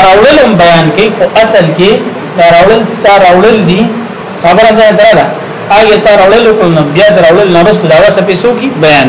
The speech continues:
کوي. استاد خپل واسطه دا ګویا کوي. استاد خپل د هغې لپاره یو سبب دی، او اصل بیان دا څوک کوي؟ هغه کوي. صفت دی. نو دی وایي دلته کې په معنا د تابع مقصود ډېره بهتره ده.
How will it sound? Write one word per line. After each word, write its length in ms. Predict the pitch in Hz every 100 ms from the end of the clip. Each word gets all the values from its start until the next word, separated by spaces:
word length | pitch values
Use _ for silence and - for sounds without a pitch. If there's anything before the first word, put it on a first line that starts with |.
| 123
کوي. 160 | - - - - - - - 180
استاد 280 | 156 226 214 185
خپل 220 | 220 220 160
واسطه 420 | 156 151 156 160 165
دا 60 | 135
ګویا 220 | 131 127 123
کوي. 140 | 120 - - - - - -
استاد 200 | - 208 208
خپل 160 | 185 214
د 40 | 190
هغې 200 | 175 208
لپاره 220 | 185 165
یو 140 | 147 143
سبب 200 | 156 180 208
دی، 80 | 165 143
او 60 | 214
اصل 180 | 185 196
بیان 260 | 160 180 196
دا 80 | 202 185
څوک 120 | 226 226
کوي؟ 140 | 262 269 - -
هغه 220 | 160 151 147
کوي. 160 | 135 113 - - - - - -
صفت 280 | 151 151 147
دی. 100 | 131 117
نو 80 | 151
دی 100 | 165 214
وایي 160 | 226
دلته 260 | 180 214 - 175
کې 100 | 185 - - - - -
په 80 | -
معنا 260 | 160 165 185 160
د 20 | 151
تابع 220 | 147 143 147
مقصود 240 | 143 190 151
ډېره 160 | 156 123
بهتره 320 | 127 - 127
ده. 60 | 120